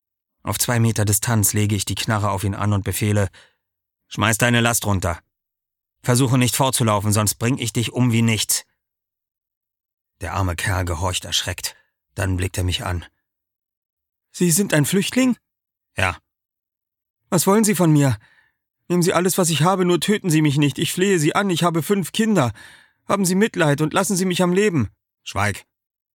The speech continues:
Wie heißt du?“ „Jean.“ „Wo gehst du hin?“ „Ich bringe Lebensmittel und Medikamente zu meinen zwei Brüdern, die im Busch Holz fällen.“ „Woher kommst du?“ „Von Kourou.“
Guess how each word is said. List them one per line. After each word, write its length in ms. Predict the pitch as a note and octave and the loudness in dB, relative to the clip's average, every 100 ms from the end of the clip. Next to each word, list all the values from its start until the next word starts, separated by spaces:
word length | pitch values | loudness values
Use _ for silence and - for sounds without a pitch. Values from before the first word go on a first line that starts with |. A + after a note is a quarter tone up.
| _ _ _ _ - | _ _ _ _ -4
Wie 100 | G#2 | -2
heißt 220 | A#2+ - | 0 -2
du?“ 160 | G#2 - _ _ _ _ _ _ _ _ _ | -6 -8 _ _ _ _ _ _ _ _ _
„Jean.“ 320 | B2+ G3 E3 - _ _ _ _ _ _ _ _ _ _ _ | 2 2 2 -2 _ _ _ _ _ _ _ _ _ _ _
„Wo 80 | F#2+ | -4
gehst 220 | G#2 G2+ | -2 0
du 40 | A#2+ | 2
hin?“ 240 | A#2 F#2 _ _ _ _ _ _ _ _ _ _ _ _ - | 0 -2 _ _ _ _ _ _ _ _ _ _ _ _ -8
„Ich 160 | D#3+ | -2
bringe 240 | F3 F3+ F#3 | 0 2 2
Lebensmittel 560 | G#3 G3 - F#3 E3+ | 2 2 0 0 2
und 120 | E3 | 2
Medikamente 640 | D#3+ E3 D#3+ E3+ F#3 G3 E3 | 0 0 2 2 2 2 0
zu 120 | E3+ | 2
meinen 220 | E3 E3 | 2 2
zwei 240 | D#3+ E3+ D3+ | 2 0 0
Brüdern, 380 | C#3+ F#3+ E3+ D#3+ | 0 0 2 4
die 100 | D#3+ | 4
im 100 | D3+ | 4
Busch 240 | F3+ - | 2 2
Holz 260 | D#3 F#3 - | 0 0 0
fällen.“ 380 | D3+ C3 B2 - _ _ _ _ _ _ _ _ _ _ _ _ - | 2 2 0 -6 _ _ _ _ _ _ _ _ _ _ _ _ -4
„Woher 180 | F#2 | -4
kommst 260 | F#2 A2 - | 0 -2 -2
du?“ 140 | F#2 - _ _ _ _ _ _ _ _ | -4 -8 _ _ _ _ _ _ _ _
„Von 200 | - F3 | -2 0
Kourou.“ 540 | E3 G3 F#3 G#3+ F#3 | 2 2 4 4 2